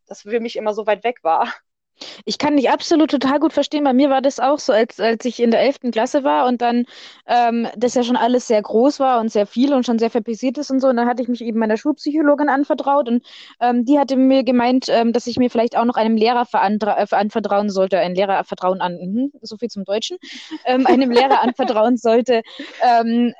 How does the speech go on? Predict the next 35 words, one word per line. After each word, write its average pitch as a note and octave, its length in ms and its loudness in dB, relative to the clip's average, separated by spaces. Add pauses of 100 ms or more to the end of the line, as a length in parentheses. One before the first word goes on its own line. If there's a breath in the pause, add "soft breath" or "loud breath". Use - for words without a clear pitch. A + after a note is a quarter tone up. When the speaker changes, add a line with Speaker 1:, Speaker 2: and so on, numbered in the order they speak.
(160)
Speaker 2:
mit A#3+ 220 -2
dem C4 120 2
ich B3 120 2
einfach, A3+ 200 0
zu A#3+ 120 -4
dem B3 160 2
ich B3 100 2
Vertrauen A3+ 460 0
hatte. G#3 200 0
Und G#3 80 0
dann G#3 120 0
bin A#3+ 100 0
ich A#3+ 100 -2
damals A#3+ 340 0
zu A#3+ 60 -4
meinem A3 200 0
Speaker 1:
Ja. A3+ 200 0
Speaker 2:
Religionslehrer B3+ 520 0
gegangen C#4 400 0
und A#3 220 -2
dann A#3+ 120 0
hatte A#3 140 -4
ich A3 80 -14
ihm A3+ 140 -2
da A3 140 2
auch A#3 160 0
einfach A3 260 -4
nur A#3 120 0
in A3+ 60 -2
der A3 80 2
Pause A#3 320 0
so A3+ 120 -4
kurz - 260 -4
ein A#3+ 80 -2
paar A3 240 0